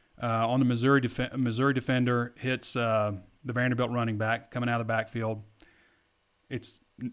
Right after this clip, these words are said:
unnecessary. It's helmet to helmet, and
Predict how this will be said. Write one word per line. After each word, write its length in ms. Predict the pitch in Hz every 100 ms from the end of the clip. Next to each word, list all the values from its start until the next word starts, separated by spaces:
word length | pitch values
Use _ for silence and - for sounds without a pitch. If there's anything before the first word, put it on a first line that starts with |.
| 131
unnecessary. 840 | 131 120 117 143 - 143 190 165 - _ _ _ -
It's 340 | 117 110 -
helmet 340 | - 131 135 -
to 60 |
helmet, 360 | 107 131 165 - - _ _ _ _ _ -
and 400 | 123 110 104